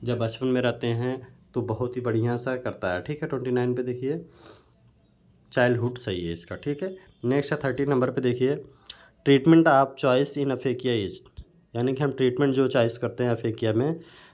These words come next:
तो क्या यूज़ करते हैं, कॉन्टैक्ट लेंस या स्पेक्टिकल या एंटीरियर चैम्बर इंट्राओकुलर लेंस या पोस्टीरियर चैम्बर इंट्राओकुलर लेंस। तो aphakia कंडीशंस में हम पोस्टीरियर चैम्बर इंट्राओकुलर लेंस से ही यूज़ करते हैं, ठीक है, डी वाला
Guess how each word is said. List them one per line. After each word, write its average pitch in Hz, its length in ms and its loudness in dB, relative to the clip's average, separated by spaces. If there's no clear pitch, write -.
तो 131 100 2
क्या 131 220 4
यूज़ 131 260 2
करते 127 260 -4
हैं, 139 200 0
कॉन्टैक्ट 127 440 0
लेंस 135 260 2
या 131 120 4
स्पेक्टिकल 123 560 -2
या 131 120 4
एंटीरियर 120 480 0
चैम्बर 123 360 -2
इंट्राओकुलर 127 380 -2
लेंस 135 240 -2
या 131 60 0
पोस्टीरियर 117 440 -2
चैम्बर 110 340 -2
इंट्राओकुलर 101 460 -6
लेंस। 85 280 -12
तो 160 60 4
aphakia 147 400 4
कंडीशंस 143 600 0
में 143 100 2
हम 147 100 2
पोस्टीरियर 127 360 -2
चैम्बर 120 400 0
इंट्राओकुलर 117 600 -4
लेंस 107 260 -4
से 120 80 -4
ही 135 220 -4
यूज़ 120 220 -2
करते 90 260 -10
हैं, 95 100 -6
ठीक 139 200 -6
है, 143 120 -2
डी 117 180 0
वाला 120 260 0